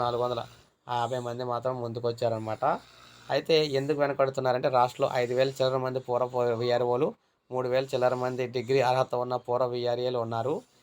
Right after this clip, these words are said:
జూనియర్ అసిస్టెంట్ కేడర్‌లో జీపీఓ పోస్టులు సృష్టించారు. డిగ్రీ లేదా జూనియర్ ఇంటర్ విద్యార్థితో ఐదేళ్ల అనుభవం ఉన్న వారికి అవకాశం కల్పించారు. దీంతో ఎనిమిది వేల ఎనిమిది వందల చిల్లర మంది ఈ పోస్టులకు దరఖాస్తు చేసుకునేందుకు అవకాశం ఏర్పడింది. మొదటి దశలో ఎంపికైన మూడు వేల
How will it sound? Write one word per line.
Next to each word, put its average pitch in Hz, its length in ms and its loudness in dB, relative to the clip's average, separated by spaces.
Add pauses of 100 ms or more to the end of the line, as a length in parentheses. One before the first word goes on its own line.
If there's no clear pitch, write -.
(180)
జూనియర్ 139 380 0
అసిస్టెంట్ 127 420 -4 (140)
కేడర్‌లో 123 400 0 (120)
జీపీఓ 127 360 -2 (100)
పోస్టులు 127 360 -2
సృష్టించారు. 123 500 0 (140)
డిగ్రీ 131 340 0
లేదా 127 180 4 (120)
జూనియర్ 123 300 0 (500)
ఇంటర్ 143 360 4
విద్యార్థితో 131 460 4 (160)
ఐదేళ్ల 131 340 4
అనుభవం 127 260 0
ఉన్న 127 160 2
వారికి 127 260 4
అవకాశం 123 420 0
కల్పించారు. 120 480 2 (120)
దీంతో 135 260 0 (120)
ఎనిమిది 127 240 -2
వేల 131 140 2
ఎనిమిది 123 160 -2
వందల 123 160 -2 (440)
చిల్లర 135 260 2 (100)
మంది 131 260 -2
ఈ - 20 -4 (100)
పోస్టులకు 131 400 0
దరఖాస్తు 123 420 2
చేసుకునేందుకు 120 580 -4
అవకాశం 123 380 -2
ఏర్పడింది. 113 440 -2 (520)
మొదటి 127 400 0
దశలో 139 240 2 (120)
ఎంపికైన 131 380 -2 (100)
మూడు 120 200 -2
వేల 127 100 2